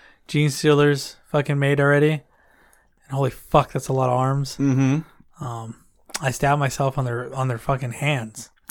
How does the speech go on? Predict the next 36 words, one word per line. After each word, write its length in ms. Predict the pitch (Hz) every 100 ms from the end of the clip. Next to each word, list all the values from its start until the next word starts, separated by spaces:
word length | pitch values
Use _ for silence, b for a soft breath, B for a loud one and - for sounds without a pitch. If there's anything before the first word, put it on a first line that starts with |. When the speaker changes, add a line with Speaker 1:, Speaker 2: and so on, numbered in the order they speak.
| -
Speaker 2:
All 220 | 110 110
the 100 | 110
time. 460 | 120 110 113 98 95
Speaker 1:
It's, 240 | 131 -
it's 200 | 135 -
ridiculous. 580 | 131 127 156 120 117 -
Speaker 2:
All 220 | 104 110
Speaker 1:
And 80 | 107
Speaker 2:
the 60 | 110
time. 400 | 110 101 98 92
Speaker 1:
got 140 | 143 131
a 360 | 123 117 123 143
n-, 120 | 131 131
Neurothrope, 520 | 147 185 190 233 262
right? 220 | 165 196 233 b b b _
Speaker 2:
The 80 | 104
Malanthrope 540 | 95 104 123 151 165 120
or 80 |
the 120 | 104 104
Speaker 1:
No, 260 | 160 147
Speaker 2:
Neurothrope? 40 | 131
Speaker 1:
the, 300 | 127 127 - -
Speaker 2:
Oh, 40 |
the 60 | 160
Speaker 1:
the, 80 | 175
Speaker 2:
Neurothrope. 320 | 139 113 160
Yeah, 100 | 139
Speaker 1:
the 80 | 170
Speaker 2:
yeah. 60 |
Speaker 1:
G 60 | 165
W 300 | 143 127 120
one. 260 | 120 117 - -
Speaker 2:
Yeah, 100 | 139
yeah. 160 | 120 98
Speaker 1:
Neurothrope 560 | 135 143 147 185 151 143
made. 540 | 143 143 151 160 143